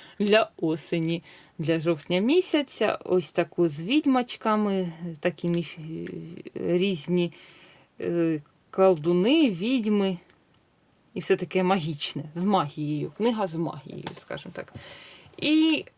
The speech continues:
ще одну книгу я вирішила взяти з малюками. А вирішила чому? Тому що там багато картинок на мій челендж «Вибери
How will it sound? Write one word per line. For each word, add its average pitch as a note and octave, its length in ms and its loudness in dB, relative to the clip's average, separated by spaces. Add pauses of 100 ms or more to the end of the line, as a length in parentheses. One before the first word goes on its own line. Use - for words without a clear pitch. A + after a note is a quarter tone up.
(180)
ще C#4+ 320 0
одну C4+ 280 4
книгу A#3+ 300 -2
я F#3 160 6
вирішила F#3+ 480 4
взяти F#3+ 540 2
з D#3+ 140 -10
малюками. F#3 880 2 (500)
А F#3+ 100 4
вирішила A3 640 4
чому? D#4 420 2
Тому A#3 360 2
що G#3+ 220 0 (120)
там G#3 440 2
багато G#3 440 0
картинок C4 760 2 (440)
на G3+ 320 2
мій F#3 520 -2
челендж B3 960 0 (400)
«Вибери F3 580 2